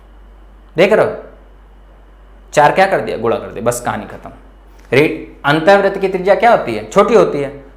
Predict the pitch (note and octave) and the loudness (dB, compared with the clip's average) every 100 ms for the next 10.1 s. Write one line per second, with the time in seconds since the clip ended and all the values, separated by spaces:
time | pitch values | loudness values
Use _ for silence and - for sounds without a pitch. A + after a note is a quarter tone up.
0 | - B2 C3+ C3+ C3+ C#3+ F#3 F3+ F3 F3 | -6 -2 -2 0 2 4 2 -2 -4 -4
1 | E3+ E3 D#3+ F#3+ F#3 A2+ G#2+ - - - | -4 -4 -6 -6 -6 -4 -4 -6 -8 -8
2 | - A2 - - - - - - - - | -6 -6 -8 -18 -20 -20 -20 -20 -20 -20
3 | - - - - - - - - - D3 | -20 -20 -20 -20 -20 -20 -20 -14 -4 -2
4 | D#3+ D#3+ E3 D3 C#3+ C#3+ C3 C3+ C3+ C3 | -2 -2 0 2 2 2 2 0 -2 -4
5 | C3+ C3 C3+ C3 C3 C3 E3 E3 E3 D3+ | -4 -2 -2 -2 -2 -2 -2 -4 -4 0
6 | C3+ B2+ B2+ B2 B2 - - - A#2+ - | 0 0 -4 -6 -4 -6 -8 0 0 0
7 | - G2+ - - - - - - E3+ G#3 | -8 -16 -18 -20 -20 -20 -16 2 6 8
8 | A3 A3+ A3+ F#3 F#3 G3+ A3+ G#3+ G#3+ G#3+ | 6 6 4 6 6 4 4 6 6 4
9 | G#3+ A3 F3+ G3 F#3+ G#3 G3+ G3+ G3 C4 | 4 4 4 4 6 4 4 4 2 0